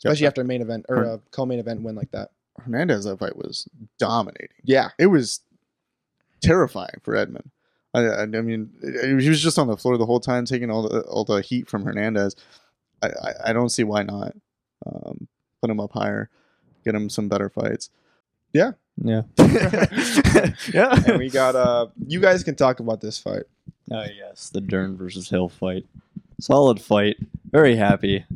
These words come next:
Speaker 1: He's just
Speaker 3: Um,
Speaker 1: gonna take a break.
Speaker 3: it was, it was,
Speaker 1: <laughs>
Speaker 3: uh, they, you know, the, the fights before, they were, like, okay on my verdict, and, you know, I, w-, I wasn't doing too fu-, too swell, but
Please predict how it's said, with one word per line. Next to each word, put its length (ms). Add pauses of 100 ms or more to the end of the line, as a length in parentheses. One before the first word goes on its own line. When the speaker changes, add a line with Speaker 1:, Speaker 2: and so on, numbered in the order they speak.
Speaker 1:
He's 100
just 100
Speaker 3:
Um, 220
Speaker 1:
gonna 140
take 180
a 60
break. 280 (180)
Speaker 3:
it 120
was, 300
it 120
was, 240
Speaker 1:
<laughs> 0
Speaker 3:
uh, 340 (640)
they, 200
you 180
know, 260 (200)
the, 180
the 140
fights 320
before, 580
they 120
were, 160
like, 280
okay 520
on 200
my 140
verdict, 640
and, 320
you 60
know, 120
I, 100
w-, 180
I 80
wasn't 300
doing 220
too 220
fu-, 320 (160)
too 180
swell, 580
but 280